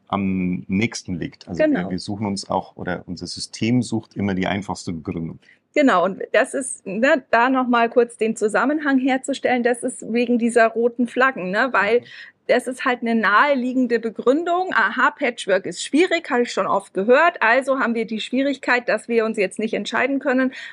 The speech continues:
Speaker 2: wann kriegt das Kind ein Handy. Ähm, kommt daher, dass es halt, dass wir eine Patchwork-Familie sind. Also in unserer Welt,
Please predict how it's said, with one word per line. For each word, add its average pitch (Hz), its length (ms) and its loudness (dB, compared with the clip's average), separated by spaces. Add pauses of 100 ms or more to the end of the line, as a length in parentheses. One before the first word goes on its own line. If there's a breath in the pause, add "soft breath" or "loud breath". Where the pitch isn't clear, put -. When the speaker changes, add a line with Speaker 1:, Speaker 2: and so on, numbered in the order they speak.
Speaker 2:
wann 233 240 2
kriegt 254 260 -6
das 202 200 -4
Kind 220 260 -2
ein 202 80 -2
Handy. 339 440 2 (320 loud breath)
Ähm, 247 600 6 (240)
kommt 240 320 4
daher, 294 580 4
dass 233 320 0
es 240 220 -6
halt, 220 300 4
dass 214 160 0
wir 226 100 2
eine 220 120 2
Patchwork-Familie - 960 -4
sind. - 300 -16 (1600 loud breath)
Also 233 280 4
in 220 160 2
unserer 277 720 4
Welt, - 640 -2